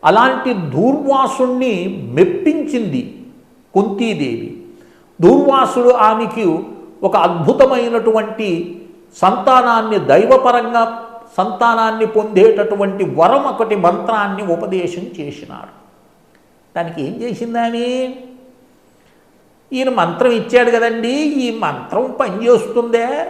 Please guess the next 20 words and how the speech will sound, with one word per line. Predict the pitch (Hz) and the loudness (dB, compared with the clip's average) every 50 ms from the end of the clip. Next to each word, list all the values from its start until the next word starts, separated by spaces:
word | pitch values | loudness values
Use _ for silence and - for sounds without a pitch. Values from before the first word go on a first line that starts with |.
| - - | -8 -12
లేదా | 262 240 208 196 208 220 247 240 | -6 -2 0 0 0 0 0 -2
అని | 233 226 226 233 240 | -2 -4 -4 -2 -2
ఆమె | 226 220 | -2 -2
ఏం | 220 214 214 240 269 269 | -2 -2 -4 -4 -4 -4
చేసింది? | 294 302 240 - 247 247 233 214 | -4 -4 -4 -4 -6 -2 -2 0
దాన్ని | 196 202 190 175 165 160 139 127 117 110 - - - - - - 247 | 2 2 0 0 0 -4 -6 -8 -10 -10 -14 -18 -20 -20 -10 -2 0
పరీక్షించింది. | 262 262 302 294 285 - - - 226 208 202 - - 147 120 107 98 - - - _ _ _ _ _ _ _ _ _ _ _ _ _ - | 0 0 0 -2 -4 -10 -8 -6 -6 -6 -6 -10 -12 -12 -12 -12 -16 -18 -20 -20 _ _ _ _ _ _ _ _ _ _ _ _ _ 4
పరీక్షించే | 214 220 269 285 - - - - 277 285 269 - 269 | 4 6 6 4 0 -4 -2 -2 -2 -2 0 0 0
మంత్రోచ్చారణ | 254 247 233 240 247 - 269 277 262 269 - - - 240 240 240 240 190 - 220 | 2 2 -2 -2 0 2 4 4 4 2 0 -2 0 0 0 0 -4 -2 -2 -2
చేసింది | 240 233 - 226 220 226 214 220 220 | -2 -2 -4 -6 -8 -6 -4 -6 -6
శ్రద్ధగా. | 202 - 220 208 190 175 143 147 180 - 202 156 - - - - - - - - - _ _ _ _ _ _ _ _ _ _ _ _ _ - | -6 -4 -4 -4 -4 -4 0 0 0 0 0 -4 -4 -6 -10 -16 -18 -18 -20 -20 -20 _ _ _ _ _ _ _ _ _ _ _ _ _ -6
ఎదురుగా | 202 196 196 208 202 202 196 202 196 | -6 -4 -2 0 -2 0 0 0 0
సూర్యుడు | 185 - - - 180 190 190 185 180 180 185 175 175 | 0 -2 -4 -6 -6 -6 -6 -8 -8 -4 -4 -2 -2
నిలబడ్డాడు. | 170 165 156 165 165 165 165 - - - 120 135 - - - - - - - _ _ _ _ _ _ _ _ _ _ _ _ _ _ _ _ _ _ _ _ _ _ _ _ _ _ _ _ _ - | -2 -4 -4 -4 -4 -4 -6 -6 -6 -8 -8 -8 -10 -12 -16 -20 -20 -20 -20 _ _ _ _ _ _ _ _ _ _ _ _ _ _ _ _ _ _ _ _ _ _ _ _ _ _ _ _ _ -8
ఇక | 170 202 190 - | -4 -2 2 4
తర్వాత | 165 175 190 208 214 214 208 220 | 4 4 6 6 4 2 4 2
ఏమైందో | 214 220 214 220 220 220 233 233 | 0 0 0 0 -2 0 -2 -2
మీ | 220 220 | 0 0
అందరికీ | 196 190 196 190 156 160 - 180 190 196 | -2 -2 0 2 4 4 4 2 -2 -4
తెలుసు. | - 190 180 180 175 - - - - | -2 -2 -2 -2 -2 -4 -6 -10 -12